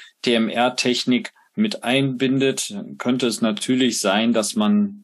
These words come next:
diese Anzahl der amputierten und trotzdem Schmerzen habenden Menschen nochmal senken kann.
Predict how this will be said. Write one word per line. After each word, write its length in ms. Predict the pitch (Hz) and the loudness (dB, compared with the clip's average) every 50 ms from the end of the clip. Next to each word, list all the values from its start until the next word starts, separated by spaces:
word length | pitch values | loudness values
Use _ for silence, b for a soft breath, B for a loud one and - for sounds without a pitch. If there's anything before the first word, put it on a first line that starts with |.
| _ _ _ | _ _ _
diese 680 | - 110 113 113 104 107 110 107 101 104 101 98 - _ _ _ - | -4 -2 0 0 0 2 2 2 2 2 0 -2 -4 _ _ _ -4
Anzahl 460 | - 123 139 139 - 139 123 120 117 | -2 0 0 0 2 2 2 2 2
der 400 | 104 113 110 110 107 107 101 - _ _ _ - - _ _ _ - | 2 2 4 4 4 2 0 -2 _ _ _ -20 -20 _ _ _ -4
amputierten 760 | 117 135 143 143 139 135 - 151 156 165 156 - - - 147 | -4 -4 0 0 -2 0 2 2 0 0 0 -4 -8 -2 0
und 160 | 135 127 - | 0 0 2
trotzdem 400 | - 135 127 123 - - 135 127 | 0 -2 -2 -2 -2 -2 -2 0
Schmerzen 500 | - - 123 120 120 - - - 127 123 | 0 0 2 2 2 2 0 0 -2 0
habenden 360 | 117 120 120 123 113 110 107 | 2 2 2 2 4 4 4
Menschen 380 | 101 104 113 120 117 - 117 107 | 4 4 4 2 0 0 0 0
nochmal 380 | 101 98 98 104 98 95 95 90 | 0 0 0 0 0 0 0 -2
senken 440 | - 107 110 120 127 123 120 95 | -2 0 0 0 0 0 -2 -6
kann. 360 | - - 87 82 82 87 - | -4 -4 -4 -4 -4 -6 -12